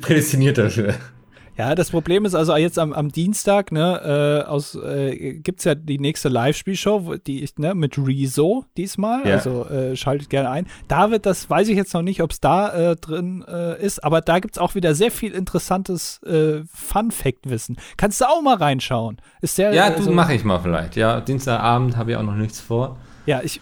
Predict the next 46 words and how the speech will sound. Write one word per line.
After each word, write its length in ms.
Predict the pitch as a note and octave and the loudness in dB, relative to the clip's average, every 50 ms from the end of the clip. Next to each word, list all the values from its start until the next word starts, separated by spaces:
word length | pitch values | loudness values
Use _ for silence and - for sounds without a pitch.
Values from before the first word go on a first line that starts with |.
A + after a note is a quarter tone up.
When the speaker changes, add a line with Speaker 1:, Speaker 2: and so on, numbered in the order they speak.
| - - | -12 -8
Speaker 2:
also 220 | D#3+ F3 D#3+ A3 | -6 -4 -4 -4
ich 160 | A3 - - | -2 0 0
hab 100 | G#3 G#3 | 0 2
da 180 | - A3 G#3+ G#3 | 4 2 2 2
wieder, 540 | A3+ A3 A3 G#3+ F#3 E3+ - F#3+ - - - | 2 0 2 2 2 0 -4 -6 -8 -8 -4
äh, 40 | |
ne, 140 | F#3 G#3+ A#3+ | -2 -2 0
als 140 | F#3 F#3+ F#3 | 2 2 0
ich 140 | F#3+ F3 - | 0 -2 0
das 200 | - F#3 - - | -2 -2 -2 0
da 200 | - D#3+ D#3 D#3 | 2 2 4 4
so 80 | D#3+ D3 | 2 2
rausgesucht 560 | D#3 - A3 - - F#3+ D#3+ F3+ F3 - - | 2 2 0 0 -2 -4 -4 -4 -8 -4 -2
hab 160 | F3+ F3+ F#3 | -2 -2 -2
und 120 | D#3 D#3 D3 | -4 -6 -4
so 80 | D#3+ D3 | -6 -4
alles, 380 | - E3+ D#3+ E3 D3+ - - | -2 0 0 0 -2 -4 -6
also 260 | - - D3 D3 C#3+ - - - - | -4 -4 -2 -2 -2 -4 -6 -20 -6
es 160 | - D3+ - - | -6 -6 -4 -4
gibt 220 | - G3+ _ - | -6 -8 _ -4
schon 240 | - - D3+ C#3+ D3+ - | 0 0 0 0 -2 -12
faszinierende 720 | - - - C#3 C3+ - - - C3+ C#3+ C#3 B2+ B2+ B2+ | -14 -2 -2 -2 -2 0 -4 -6 -4 -2 -2 0 0 0
Sachen. 240 | B2 - A#2+ - A#2+ | -2 -2 -4 -4 -4
Kann 160 | - - A3+ | 0 0 0
ich 120 | C#4+ - - | 2 2 4
leider 220 | G3+ F#3+ G3+ G#3 G3 | 4 4 4 4 2
jetzt 220 | F3+ F3 - - | 0 0 -2 -2
nicht 220 | F3 E3+ D#3+ - - | -2 -2 -2 -4 -6
spoilern, 400 | - - D#3 E3 E3+ D#3 C3 C3 | -2 2 2 4 4 4 4 4
weil 100 | C3 C3 | 4 2
da 120 | C3+ C3+ | 2 2
würde 100 | C#3 D#3 | 0 -2
ich 100 | D#3 - | -6 -2
da 120 | _ C#3+ C3 | _ -4 -2
die 100 | C3+ B2 | -2 -4
Show 220 | - - F3 F3 | 0 0 0 0
kaputt 320 | - - - - B2+ - | 0 -4 -2 -2 -6 -4
machen, 200 | - C3 A#2 B2 C3 | -2 -2 0 2 2
weil 80 | C3+ B2+ | 0 0
die 80 | C#3+ | 0
Leute 220 | C3 C#3 C#3+ D3+ - | 2 2 2 4 4
Speaker 1:
Ja. 100 | - - | 4 4
Speaker 2:
dürfen 160 | F#3 - C#3+ | 4 4 2
ja 80 | C3 A#2 | 0 0
auch 80 | - | 2
abstimmen. 500 | D#3+ F3 - - - - B2 A#2+ C#3+ F3 | 0 -2 -2 -2 -4 -4 -4 -4 -4 -8